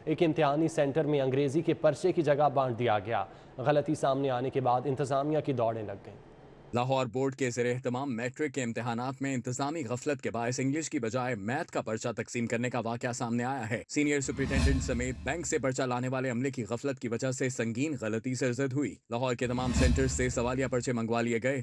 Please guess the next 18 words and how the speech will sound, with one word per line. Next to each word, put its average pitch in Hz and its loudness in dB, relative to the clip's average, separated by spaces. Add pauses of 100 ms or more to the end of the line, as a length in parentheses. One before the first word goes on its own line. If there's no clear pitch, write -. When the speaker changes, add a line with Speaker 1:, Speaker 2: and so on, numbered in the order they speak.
Speaker 2:
ताहम 143 2
मुख्तलिफ 139 0
अजला 135 6
में 135 2
कायम 135 0
दानिश 139 0
स्कूलों 139 0
के 127 0
सेंटर्स 131 2
से 135 2
अभी 127 -2
तक 139 0
सवालिया 127 0
पर्चे 131 0
नहीं 101 -4
मंगवाए 123 2
जा 135 0
सके। 127 -4